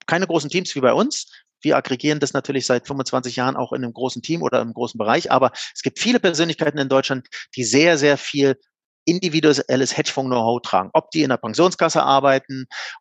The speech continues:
oder im Family Office, sei dahingestellt sein. Aber es gehört in jedes Portfolio. Zurückkommen zu der, zum Marktzugang, usage. Es gibt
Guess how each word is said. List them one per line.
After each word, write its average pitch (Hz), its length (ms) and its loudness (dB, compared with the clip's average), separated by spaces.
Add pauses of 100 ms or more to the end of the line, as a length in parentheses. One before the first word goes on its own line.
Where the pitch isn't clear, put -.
oder 135 320 4
im 120 140 -2
Family 147 240 0
Office, 123 220 0
sei 120 100 2
dahingestellt 104 580 -4
sein. - 140 -12 (400)
Aber 190 420 2
es - 160 -4
gehört 139 260 0
in 131 120 -6
jedes 120 220 -4
Portfolio. - 520 -6 (220)
Zurückkommen 160 520 0
zu - 280 -4
der, 120 380 4 (460)
zum 117 220 -6
Marktzugang, 196 920 0 (300)
usage. 131 460 0 (480)
Es - 200 0
gibt - 380 -4